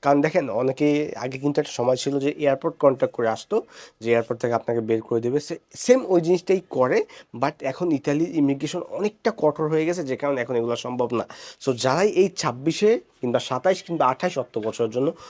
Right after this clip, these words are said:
প্রস্তুতি নিতেছেন, ভাই, আপনার চেষ্টা করুন নিজ মাধ্যম খোঁজার জন্য। কেউ দয়া করে আমাকে কেউ, মানে মেসেজ দিবেন না যে, "ভাই, আমি আপনার মাধ্যমে আবেদন করতে পারি," কারণ আমার মিষ্টি মিষ্টি কথা শুনে হয়তো আপনারা গইলা চাইতে পারেন। হ্যাঁ, হ্যাঁ, এখন আপনারা মেসেজ দিবেন যে, "ভাই, আপনি অনেক ভালো লোক।"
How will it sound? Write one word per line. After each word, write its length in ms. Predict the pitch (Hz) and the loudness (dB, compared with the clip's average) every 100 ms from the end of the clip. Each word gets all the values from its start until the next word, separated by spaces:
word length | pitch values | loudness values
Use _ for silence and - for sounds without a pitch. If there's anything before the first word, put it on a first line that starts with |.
| - - | -20 -6
প্রস্তুতি 380 | 202 - - | -6 -4 -6
নিতেছেন, 480 | 226 214 220 247 226 | -2 0 0 0 -2
ভাই, 200 | 156 185 | -2 -2
আপনার 240 | - 165 156 | 0 0 0
চেষ্টা 280 | 165 - | -2 -2
করুন 180 | 170 180 | 0 2
নিজ 320 | 139 139 160 | 2 2 2
মাধ্যম 400 | 135 120 117 147 | 0 0 2 2
খোঁজার 300 | 151 147 147 | 2 2 2
জন্য। 300 | 143 156 175 180 - - | 2 2 2 0 -18 -4
কেউ 160 | 165 170 | 4 6
দয়া 220 | 160 160 | 8 6
করে 160 | 160 165 | 4 0
আমাকে 240 | 139 143 | 0 -4
কেউ, 200 | 147 151 143 - 135 | 0 0 -2 -4 2
মানে 320 | 120 127 127 | 2 4 2
মেসেজ 260 | 127 139 | 2 0
দিবেন 220 | 151 156 156 | 0 4 6
না 100 | 156 | 6
যে, 100 | 156 | 6
"ভাই, 120 | 147 | 6
আমি 180 | 139 135 | 4 4
আপনার 260 | - 139 | 6 8
মাধ্যমে 260 | 143 139 139 | 8 8 6
আবেদন 260 | 143 147 | 6 4
করতে 240 | 143 147 143 | 2 0 4
পারি," 260 | 147 156 - - - | 6 4 0 -8 -14
কারণ 180 | - 135 | -2 2
আমার 220 | 127 139 | 4 4
মিষ্টি 280 | 135 139 - | 4 0 -2
মিষ্টি 220 | 156 - 151 | -4 -4 -6
কথা 220 | 139 147 | -2 -2
শুনে 240 | 143 143 | 0 2
হয়তো 220 | 139 139 | 2 0
আপনারা 280 | 123 - 135 | -2 2 0
গইলা 300 | 127 151 165 | 4 6 6
চাইতে 240 | 160 156 156 | 4 2 2
পারেন। 260 | 156 170 - - - | 2 2 -4 -18 -18
হ্যাঁ, 240 | - 139 147 - | 0 2 2 0
হ্যাঁ, 320 | 170 175 127 - | 2 2 2 -2
এখন 260 | 120 139 | -4 0
আপনারা 240 | 139 143 139 | 2 4 6
মেসেজ 240 | 143 139 | 4 0
দিবেন 220 | 147 151 | 0 2
যে, 80 | 139 | 2
"ভাই, 260 | 120 123 127 | 0 0 0
আপনি 220 | 120 127 | 0 0
অনেক 180 | 127 117 | 0 0
ভালো 240 | 110 123 | 0 2
লোক।" 160 | 123 | 2